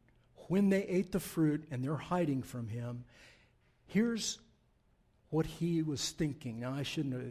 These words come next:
it's presumptuous for me to say I know what God was thinking, but this is how the story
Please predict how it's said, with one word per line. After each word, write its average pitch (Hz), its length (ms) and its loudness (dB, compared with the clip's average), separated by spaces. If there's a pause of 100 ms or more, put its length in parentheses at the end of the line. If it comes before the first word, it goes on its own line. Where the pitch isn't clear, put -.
it's - 140 -14
presumptuous 131 580 -4
for - 120 -8
me 131 100 0
to 127 100 -2
say 131 200 -2
I 127 40 -2
know 131 120 -2
what 131 160 -6
God 127 180 -4
was 120 160 -6
thinking, 127 400 -4
but 123 140 -8
this 156 200 -6
is 143 140 -6
how 143 160 -2
the 127 140 -4
story 143 680 2